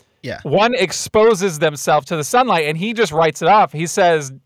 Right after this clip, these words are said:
Speaker 2: like, they've lost all human, hum-, humanity, all, like, basically human function, and that's that. But to think that they could still remember where you live, I don't know. Wh-, I don't know
Speaker 1: So
Speaker 2: what the reasoning is there.
Speaker 1: So to me,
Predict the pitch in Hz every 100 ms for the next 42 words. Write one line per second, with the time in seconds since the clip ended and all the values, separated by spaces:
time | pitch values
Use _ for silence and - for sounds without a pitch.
0 | _ 156 151 139 123 151 135 147 139 170
1 | 135 139 135 123 110 107 - 139 131 135
2 | 131 135 131 107 107 117 120 120 113 151
3 | - 131 123 139 123 110 127 131 123 104
4 | - _ _ _ _ 151 156 139 - 170
5 | 160 135 _ _ - 214 233 - 277 254
6 | 240 190 196 - 247 226 202 202 208 196
7 | 185 180 160 160 220 190 143 117 _ _
8 | 175 214 233 110 - 170 190 156 175 185
9 | 170 156 - 139 165 139 104 92 - 98
10 | _ - - 170 165 139 - 156 147 175
11 | 214 208 185 -